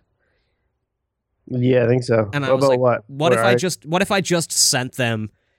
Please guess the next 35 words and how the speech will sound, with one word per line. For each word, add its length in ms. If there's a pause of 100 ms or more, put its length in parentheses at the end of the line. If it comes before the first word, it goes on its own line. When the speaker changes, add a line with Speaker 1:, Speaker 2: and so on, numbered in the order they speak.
(200)
Speaker 2:
instead 320
of 100
sent, 240
like, 160
C 400
N 140
N, 40
Speaker 1:
Oh, 280
yeah, 260
we 60
were 80
Speaker 2:
fucking 140
Speaker 1:
coming 200
up 60
with 60
Speaker 2:
suck 180
a 20
Speaker 1:
i-, 160
Speaker 2:
dick 140 (160)
Speaker 1:
ideas. 180
Speaker 2:
or 80
something 240
like 220
that?" 220
Speaker 1:
Yeah. 320
Speaker 2:
Just 320
<laughs> 1080
if 140
I 120
sent 320
in, 140
like, 180
the 100
rejected 840
version 680